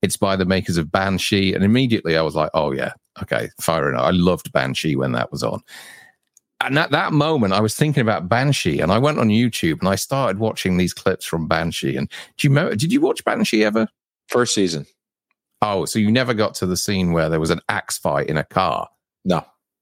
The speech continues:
Speaker 1: Which is just incredible.
Speaker 2: Axe fight in a car?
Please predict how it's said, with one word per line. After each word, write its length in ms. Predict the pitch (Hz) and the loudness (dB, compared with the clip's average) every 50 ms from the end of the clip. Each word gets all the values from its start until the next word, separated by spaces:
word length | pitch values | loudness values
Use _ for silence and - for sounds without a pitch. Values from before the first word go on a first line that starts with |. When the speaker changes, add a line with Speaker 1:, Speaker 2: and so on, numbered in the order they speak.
| _ _ - | _ _ 0
Speaker 1:
Which 240 | 117 113 107 - - | 0 0 0 0 -2
is 120 | 113 107 | -2 -2
just 260 | - - 120 - - | -2 -2 -4 -2 0
incredible. 680 | - 120 104 - - - - 160 185 175 175 165 143 101 | 0 0 0 0 -4 -4 -2 0 0 0 2 0 2 2
Speaker 2:
Axe 200 | 101 87 69 - - - | 2 2 2 0 -4 -2
fight 200 | - 95 101 113 | -2 0 0 2
in 120 | 120 117 101 | 2 2 0
a 40 | 92 | 0
car? 640 | - - - 127 120 165 165 104 - - - - | -2 0 0 0 2 2 2 2 0 -2 -4 -4